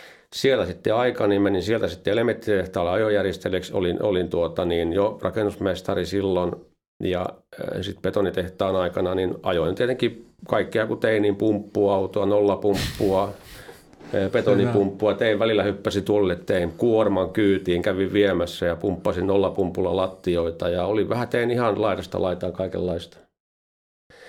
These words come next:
Ja sanotaanko, että siinä on ollut se hyvä oppi niin kuin tähän, että kun sä oot ollut itse livenä sillä työmaalla, näet sen, niin sulla on erilainen katanta ja otanta siihen, että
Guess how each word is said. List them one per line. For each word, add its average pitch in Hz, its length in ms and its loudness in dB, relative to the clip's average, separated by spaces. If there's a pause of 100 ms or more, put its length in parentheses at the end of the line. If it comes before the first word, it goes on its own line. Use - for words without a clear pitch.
(460)
Ja 98 80 0
sanotaanko, 120 420 2
että - 120 -2
siinä 151 220 4
on 127 60 6
ollut 117 140 2
se 139 120 0
hyvä 143 280 4
oppi 151 340 2
niin 101 180 4
kuin 98 120 -6
tähän, 120 300 2
että 90 220 -4
kun 107 120 -2
sä 117 100 0
oot 117 140 -2
ollut 139 180 2
itse 139 220 2
livenä 117 320 2
sillä 98 200 0
työmaalla, 95 500 0
näet 92 300 0
sen, 87 200 -2
niin 90 160 -2
sulla 110 200 -2
on 120 100 0
erilainen 113 380 0
katanta 101 480 -2
ja 92 100 0
otanta 101 340 -2
siihen, 92 340 0
että 87 260 -4